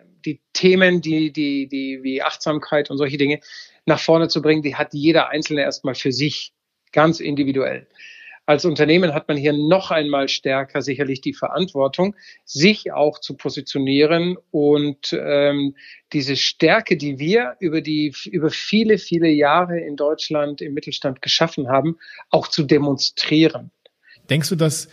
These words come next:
Speaker 2: es notwendig ist, dass wir Erfolg neu definieren müssen? Und was wäre deine Definition von einem erfolgreichen Unternehmen?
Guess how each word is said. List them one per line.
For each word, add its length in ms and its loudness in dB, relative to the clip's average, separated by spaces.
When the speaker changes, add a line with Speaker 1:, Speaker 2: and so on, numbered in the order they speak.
Speaker 2:
es 160 -6
notwendig 640 4
ist, 260 -4
dass 220 -6
wir 600 0
Erfolg 640 0
neu 400 4
definieren 560 0
müssen? 560 -6
Und 180 -4
was 200 -2
wäre 180 4
deine 640 4
Definition 720 2
von 460 0
einem 260 -2
erfolgreichen 800 -4
Unternehmen? 540 -6